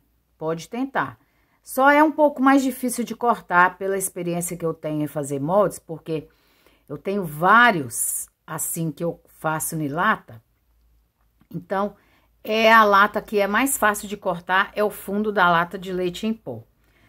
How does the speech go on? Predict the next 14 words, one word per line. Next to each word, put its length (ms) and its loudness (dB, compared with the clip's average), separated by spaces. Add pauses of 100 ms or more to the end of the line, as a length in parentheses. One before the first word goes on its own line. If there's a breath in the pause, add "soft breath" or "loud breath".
(100)
Se 320 -4
você 480 2
não 220 2
tem 340 -4
esses 260 -8
círculos 640 -6
aqui, 300 -6
ó, 80 -2
eu 100 0
vou 120 0
até 180 -2
medir 500 -4
pra 140 -10
vocês 640 -8